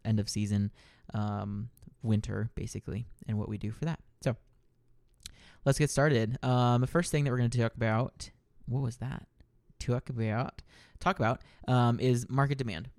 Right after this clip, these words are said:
Who are you selling to? Where are these flowers going to go eventually when you have them in volume?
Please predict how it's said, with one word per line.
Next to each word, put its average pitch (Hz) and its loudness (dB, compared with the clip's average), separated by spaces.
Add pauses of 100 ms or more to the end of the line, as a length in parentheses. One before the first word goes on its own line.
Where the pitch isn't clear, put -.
Who 156 2
are 165 6
you 160 4
selling 110 -4
to? - -6
Where 139 2
are 151 2
these 147 0
flowers 120 0
going 107 2
to 107 -8
go 104 0
eventually 107 -2
when 110 0
you 107 2
have 110 -4
them 107 -2
in 104 -4
volume? 107 -2